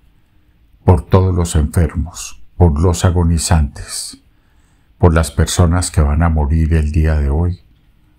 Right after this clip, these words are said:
por las que van a nacer el día de hoy, por las benditas almas del purgatorio y por las personas que se han alejado de Dios y se encuentran metidas en el pecado.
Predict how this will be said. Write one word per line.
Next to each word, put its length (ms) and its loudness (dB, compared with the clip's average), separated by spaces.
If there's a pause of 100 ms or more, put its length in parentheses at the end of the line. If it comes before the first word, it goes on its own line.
(200)
por 200 4
las 260 -2
que 160 2
van 260 0
a 80 0
nacer 720 -2
el 240 2
día 260 0
de 140 -2
hoy, 240 -4 (1700)
por 140 2
las 180 0
benditas 600 -2
almas 340 0
del 220 -4
purgatorio 920 -2 (1200)
y 100 0
por 200 2
las 180 0
personas 640 0
que 140 0
se 220 0
han 140 2
alejado 680 0
de 160 0
Dios 520 -2
y 80 0
se 160 0
encuentran 720 -2
metidas 680 0
en 120 0
el 140 -2
pecado. 560 -4